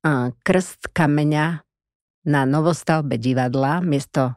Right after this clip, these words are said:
terajšieho krásneho divadla, ktoré tam máme, bola jedna obrovská jama, kde všetci herci boli vraj a keď som prišla do divadla, nikoho tam nebolo, bo všetci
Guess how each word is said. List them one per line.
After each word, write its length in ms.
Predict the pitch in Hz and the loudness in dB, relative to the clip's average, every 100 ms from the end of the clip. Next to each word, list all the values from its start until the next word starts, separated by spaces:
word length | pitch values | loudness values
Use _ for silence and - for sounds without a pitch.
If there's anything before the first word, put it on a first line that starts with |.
| _ | _
terajšieho 480 | 156 147 139 160 139 | -2 0 0 -4 -4
krásneho 400 | 147 135 - 147 | -2 -2 -2 -2
divadla, 340 | 131 135 131 135 | 0 -2 -2 -4
ktoré 300 | - 143 143 | -2 -2 -2
tam 180 | 156 | -2
máme, 300 | 139 139 135 | 0 0 -2
bola 240 | 123 127 120 | -2 -2 -2
jedna 160 | 127 - | -2 -2
obrovská 640 | 147 160 160 - - 165 | 0 0 0 -2 -4 -2
jama, 480 | 139 123 107 160 185 _ - - - _ _ _ _ _ | 0 -2 -4 -4 -8 _ -20 -20 -20 _ _ _ _ _
kde 480 | 139 135 143 131 151 _ _ _ - | -8 -2 -2 -2 -6 _ _ _ -10
všetci 280 | - 143 147 | -6 -4 -2
herci 340 | 131 139 - - 123 - _ - - - - | -4 -4 -6 -4 -4 -8 _ -18 -16 -14 -14
boli 420 | - 131 143 147 147 | -8 0 2 2 0
vraj 400 | 160 165 190 196 - | 0 0 -2 -4 -6
a 320 | 127 113 - - _ | -4 -4 -6 -10 _
keď 380 | - - - - | -20 -18 -12 -6
som 140 | 147 143 | -4 -2
prišla 320 | 139 - 135 | -2 -2 -2
do 20 | 143 | -2
divadla, 360 | 151 131 127 | -2 -4 -4
nikoho 240 | 143 - 123 | -2 -2 -2
tam 160 | - | -2
nebolo, 340 | 131 123 123 123 | -2 0 -2 -2
bo 120 | 131 | -2
všetci 400 | - - - | -4 -6 -6